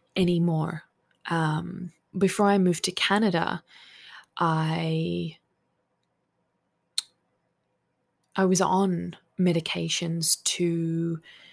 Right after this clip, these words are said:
help Band-Aid the anxiety, Band-Aid the rage, Band-Aid the fear, Band-Aid the panic. And as soon as I came off them, I actually came off all of my medications just before covid hit.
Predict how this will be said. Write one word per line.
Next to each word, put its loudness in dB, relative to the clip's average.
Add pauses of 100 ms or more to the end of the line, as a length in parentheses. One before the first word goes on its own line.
(540)
help 2 (360)
Band-Aid 2
the 2
anxiety, 0 (160)
Band-Aid 4
the 6
rage, 0
Band-Aid 2
the 0
fear, -2
Band-Aid -2
the -10
panic. -4 (680)
And 2 (380)
as 8
soon 6
as 4
I 2
came 4
off 4
them, 0
I 2
actually 0
came 2
off 0
all 4
of 2
my 2
medications 0
just -2
before -4
covid 4
hit. -6